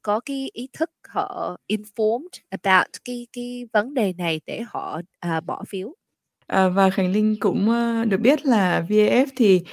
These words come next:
Speaker 2: ờ, cũng đang còn chuẩn bị để mà thành lập cái, ờ, launch cái Acknowledgement of Country Toolkit, ờ, bằng cả tiếng Anh và tiếng Việt.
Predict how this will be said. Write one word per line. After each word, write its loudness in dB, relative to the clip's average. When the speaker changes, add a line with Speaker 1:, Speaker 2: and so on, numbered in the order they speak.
Speaker 2:
ờ, 0
cũng -4
đang 2
còn -2
chuẩn -4
bị 0
để 0
mà -4
thành -2
lập 0
cái, 0
ờ, -6
launch 4
cái 0
Acknowledgement -2
of -6
Country -4
Toolkit, -6
ờ, -2
bằng -2
cả -6
tiếng -4
Anh 0
và -6
tiếng -8
Việt. 2